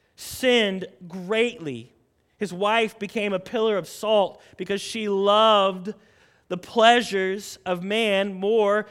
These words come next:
than she loved obedience to the God who created her and spoke truth to her, and was even, she was out of the city, had saved her. She had to look back and get a glimpse.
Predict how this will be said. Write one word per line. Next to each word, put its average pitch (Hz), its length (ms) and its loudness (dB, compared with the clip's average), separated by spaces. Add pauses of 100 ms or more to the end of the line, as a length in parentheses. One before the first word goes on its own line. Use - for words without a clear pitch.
(120)
than 202 140 -6
she 214 220 -10
loved 202 460 2 (120)
obedience 196 880 -4 (220)
to 226 100 -6
the 196 100 -2
God 208 360 6
who 220 120 0
created 214 560 -2
her 190 320 0 (200)
and 190 140 -4
spoke 202 360 -4
truth 240 400 -8
to 196 120 -6
her, 202 280 -2 (220)
and 233 140 2
was 226 200 0
even, 254 460 0 (180)
she - 220 -8
was 269 180 -4 (100)
out 269 200 0
of 269 80 -4
the 269 100 -2
city, 320 720 2 (540)
had 277 160 -4
saved 285 560 0
her. 131 320 -8 (1800)
She - 160 -12
had 196 80 -2
to 185 80 -2
look 185 160 -2
back 160 220 -2
and 156 80 -18
get 156 100 -6
a 151 40 -6
glimpse. 139 540 -10